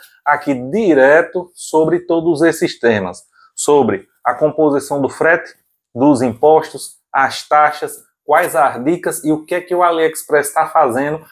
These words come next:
pra que realmente você não pague nenhuma dessas taxas quando comprar no site deles. Vamos de cara aí a primeira questão. O AliExpress não vai, de forma alguma, cobrar essa taxa de vocês,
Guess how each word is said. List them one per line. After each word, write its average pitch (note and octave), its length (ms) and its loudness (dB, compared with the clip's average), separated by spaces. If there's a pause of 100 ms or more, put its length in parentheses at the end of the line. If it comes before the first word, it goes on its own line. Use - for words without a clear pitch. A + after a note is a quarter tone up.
(220)
pra E3+ 200 0
que D#3+ 140 -2
realmente D#3 680 0
você D3+ 360 -4
não F3 540 -4 (100)
pague D3 400 0
nenhuma D3 640 -6
dessas A#2+ 640 -2
taxas A2+ 380 -2
quando A#2+ 340 -8
comprar A2 500 -4 (340)
no B2+ 140 0
site B2 440 0
deles. F#2+ 420 -4 (420)
Vamos D3 320 0
de G3+ 120 0
cara D#3+ 320 2
aí D#3 320 -2 (420)
a - 80 2
primeira D#3+ 400 0
questão. B2 640 -2 (420)
O C3 80 0
AliExpress D#3 680 2
não F3 540 0
vai, A#2 500 0
de A#2 80 -8
forma D#3 460 0
alguma, A#2 640 -4
cobrar A2+ 480 0
essa G#2+ 160 -16
taxa - 360 -4
de G2+ 140 -8
vocês, A#2+ 600 -6